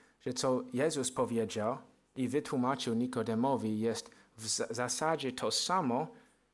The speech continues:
co widzimy w liście do Tytusa. Jezus podobnie wyjaśnił Nikodemowi,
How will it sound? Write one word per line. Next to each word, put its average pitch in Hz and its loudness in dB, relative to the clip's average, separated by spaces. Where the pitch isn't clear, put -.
co 131 -2
widzimy 117 0
w - -10
liście 123 -2
do 107 -2
Tytusa. 113 -4
Jezus 160 2
podobnie 160 4
wyjaśnił 131 2
Nikodemowi, 127 2